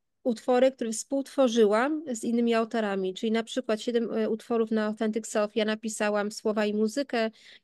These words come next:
resztę, e, dzielę, na przykład jeden utwór z Markiem Kościekiewiczem i ja napisałam słowa, a Marek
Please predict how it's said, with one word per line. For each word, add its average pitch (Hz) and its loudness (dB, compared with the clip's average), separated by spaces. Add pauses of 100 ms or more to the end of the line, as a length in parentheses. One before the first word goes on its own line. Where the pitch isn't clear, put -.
(120)
resztę, 233 0 (340)
e, 208 2
dzielę, 226 2
na 214 0
przykład 202 -6
jeden 226 2
utwór 214 -2
z - -4
Markiem 214 0
Kościekiewiczem 220 -4
i 214 -6
ja 214 2
napisałam 208 -4
słowa, 233 0
a 202 -2
Marek 202 -4